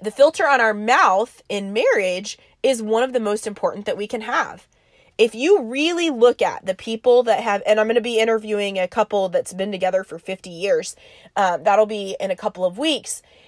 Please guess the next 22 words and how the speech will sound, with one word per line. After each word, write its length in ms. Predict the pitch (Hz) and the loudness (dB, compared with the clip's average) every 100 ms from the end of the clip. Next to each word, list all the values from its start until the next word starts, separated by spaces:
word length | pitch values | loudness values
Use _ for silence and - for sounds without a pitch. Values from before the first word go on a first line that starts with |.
| _ _ _ _ | _ _ _ _
One 320 | - 202 247 339 | -6 2 4 4
of 80 | |
the 100 | 359 | -2
things 300 | 339 220 226 | -2 -2 0
that 160 | 214 196 | -4 -2
they 200 | 190 220 | 0 -2
do, 460 | 196 196 302 185 - | -4 -4 -2 -2 -4
the 80 | 190 | -4
way 240 | 196 254 | 0 0
that 160 | 359 381 | -2 -6
they 160 | 330 | -8
talk 400 | 233 - 190 - | -8 -8 -8 -8
to 160 | - 269 | -10 -8
each 160 | 294 | -2
other 240 | 330 330 359 | 0 0 -2
is 180 | 233 - | -6 -8
completely 960 | 233 214 - - 262 294 311 277 320 | -10 -12 -12 -8 -4 -4 -4 -6 -6
different 720 | 220 190 247 - 175 139 - - - _ | -4 0 0 0 -10 -12 -14 -20 -20 _
than 160 | 196 226 | 0 0
the 80 | 220 | 0
people 640 | - 220 - 226 226 233 _ _ _ _ _ | -6 -8 0 2 2 0 _ _ _ _ _
who 600 | - 254 233 220 214 214 | -4 0 2 4 2 0